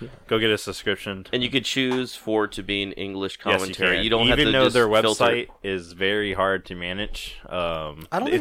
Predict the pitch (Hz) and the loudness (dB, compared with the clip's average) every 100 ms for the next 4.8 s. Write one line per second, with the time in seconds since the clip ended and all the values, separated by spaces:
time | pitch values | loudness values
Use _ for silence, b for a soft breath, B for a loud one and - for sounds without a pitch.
0 | 330 151 120 104 92 101 143 151 98 - | 2 4 6 6 4 0 0 -2 -2 -8
1 | 113 - 107 131 117 107 95 87 90 165 | -8 -6 -2 0 4 2 2 0 4 6
2 | 190 147 143 123 104 113 127 98 139 135 | 6 6 4 2 0 0 0 0 2 4
3 | 139 123 104 110 - 110 107 107 113 107 | 2 2 2 0 0 -4 -4 -2 -2 0
4 | 107 107 110 104 104 107 117 | -2 -2 -2 -2 2 2 0